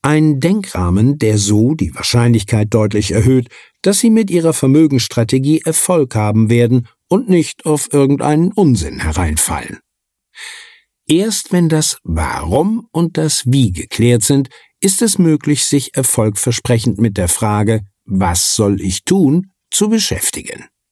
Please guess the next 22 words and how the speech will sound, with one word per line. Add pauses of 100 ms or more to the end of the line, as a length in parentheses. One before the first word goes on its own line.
(600)
Auch
hier
habe
ich
einen
anderen
Blickwinkel
als
die
meisten
Finanzratgeber. (800)
Es
geht
nicht
darum,
das (240)
angebliche (180)
Optimum
für
Ihre
Finanzen
herauszuholen,